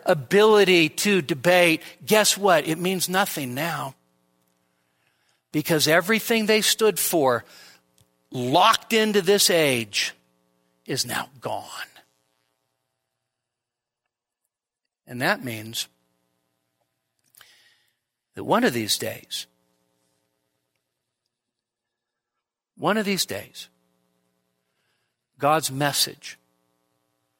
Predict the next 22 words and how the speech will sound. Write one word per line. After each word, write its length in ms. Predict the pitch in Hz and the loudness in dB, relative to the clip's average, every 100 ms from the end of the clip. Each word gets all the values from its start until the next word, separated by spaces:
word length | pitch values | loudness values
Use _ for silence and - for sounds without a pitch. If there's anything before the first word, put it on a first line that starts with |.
| _ _ _ | _ _ _
of 200 | 131 147 | -2 -2
the 60 | 160 | -2
cross, 640 | - 135 101 - - - - _ _ _ _ _ _ _ _ _ _ - | -10 -8 -8 -10 -8 -10 -10 _ _ _ _ _ _ _ _ _ _ -12
which 160 | 147 | -8
is 80 | 127 | -8
the 100 | 120 | -8
very 320 | 113 143 156 | -4 -2 -2
embodiment 760 | 127 113 - 143 151 135 110 110 | -4 -8 -2 2 2 0 -6 -14
of 100 | - | -16
the 80 | 131 | -6
wisdom 380 | 131 139 156 | -4 -4 -6
and 100 | 131 | -16
power 340 | - 147 131 120 | -6 -2 -2 -4
of 160 | 113 | -10
God, 360 | - 123 - - _ _ _ _ _ _ _ _ _ _ _ _ _ - | -16 -20 -20 -20 _ _ _ _ _ _ _ _ _ _ _ _ _ -8
will 140 | 143 | -8
be 160 | 110 117 | -6 -10
vindicated 880 | 101 160 160 131 - 131 123 - - _ _ _ _ _ _ _ _ _ _ _ _ _ - | -4 -4 -4 -10 -12 -12 -12 -20 -20 _ _ _ _ _ _ _ _ _ _ _ _ _ -14
in 100 | 131 | -10
the 60 | 110 | -2
sight 640 | - - 135 131 131 - _ _ _ _ _ _ _ - | 0 2 0 -2 -4 -14 _ _ _ _ _ _ _ -6
of 440 | 131 98 98 - | -4 -4 -8 -16